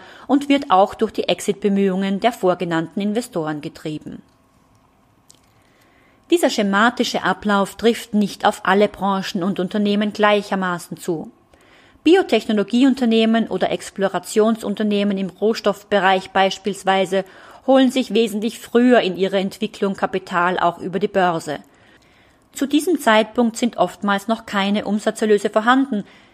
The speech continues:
jedoch übersteigt der Kapitalbedarf die Möglichkeiten der Gründer,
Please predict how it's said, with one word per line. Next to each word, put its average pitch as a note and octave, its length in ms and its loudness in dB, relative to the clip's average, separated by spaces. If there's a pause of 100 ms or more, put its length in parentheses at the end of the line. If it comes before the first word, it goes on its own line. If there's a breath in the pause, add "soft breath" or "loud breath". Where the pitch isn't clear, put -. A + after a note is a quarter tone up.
(140 soft breath)
jedoch A#3 300 4
übersteigt A3+ 580 2
der G#3+ 80 0
Kapitalbedarf F#3+ 920 0
die G#3+ 120 -2
Möglichkeiten G3+ 640 0
der G3+ 80 0
Gründer, G#3 480 0